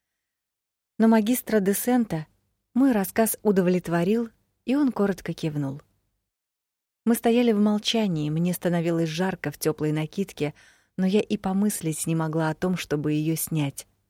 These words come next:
Мне очень хотелось спросить, знал ли он мою мать,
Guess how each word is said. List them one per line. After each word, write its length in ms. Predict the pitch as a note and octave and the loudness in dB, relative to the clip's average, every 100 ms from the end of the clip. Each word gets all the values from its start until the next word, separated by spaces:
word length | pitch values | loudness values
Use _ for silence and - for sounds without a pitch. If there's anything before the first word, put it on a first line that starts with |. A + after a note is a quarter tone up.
| _ _ _ _ _ _ _ | _ _ _ _ _ _ _
Мне 240 | G3+ G3+ - | -2 0 0
очень 320 | A3+ A3 - F#3+ | 0 0 -2 -4
хотелось 500 | F#3+ - G3+ F#3 - | -4 -4 -4 -4 -6
спросить, 540 | - F#3 - A3+ - _ _ _ _ _ _ | -4 -4 -2 -4 -4 _ _ _ _ _ _
знал 420 | F3 F#3+ A3+ A3+ | -2 2 2 2
ли 160 | F3+ E3+ | 0 0
он 160 | E3+ F3 | 0 0
мою 240 | F3+ G3 | 0 0
мать, 380 | G#3 F#3 D3+ | 0 0 -4